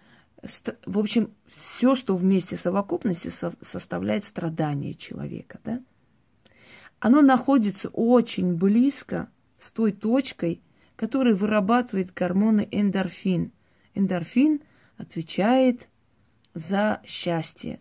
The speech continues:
за чувство счастья, удовольствия, удовлетворения. Так вот, дорогие друзья, как только человек начинает страдать,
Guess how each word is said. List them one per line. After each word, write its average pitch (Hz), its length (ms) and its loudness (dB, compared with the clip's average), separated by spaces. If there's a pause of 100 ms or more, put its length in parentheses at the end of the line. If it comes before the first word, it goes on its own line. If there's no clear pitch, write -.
за 170 100 -6
чувство 233 480 -6
счастья, 165 520 -8
удовольствия, 170 840 -4
удовлетворения. 165 880 -6 (600)
Так - 160 -2
вот, 294 140 4
дорогие 208 340 2
друзья, 185 340 0
как 202 200 -6
только 294 260 0
человек 214 340 -4
начинает 202 420 -2
страдать, 185 720 -4